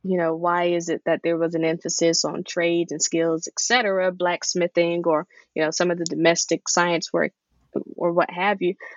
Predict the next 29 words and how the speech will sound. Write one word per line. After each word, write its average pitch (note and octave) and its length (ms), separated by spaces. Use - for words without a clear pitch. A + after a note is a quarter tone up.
but G#3+ 120
it's G#3 140
connected A#3 520
to G#3 160
a F3+ 80
very G3 300
practical F#3+ 600
reality. F3 600
For G3 80
Burroughs A#3 420
in G3 140
Washington, F3 800
they F#3+ 140
understood F#3 680
that D#3+ 180
if E3 120
Black F#3+ 380
folks G3 340
had F3+ 200
gone F3+ 340
through F3+ 220
hundreds G3 420
of E3+ 120
years F3 400
of E3+ 100
an E3+ 120
enslavement F3+ 680
experience D#3+ 920
where E3 440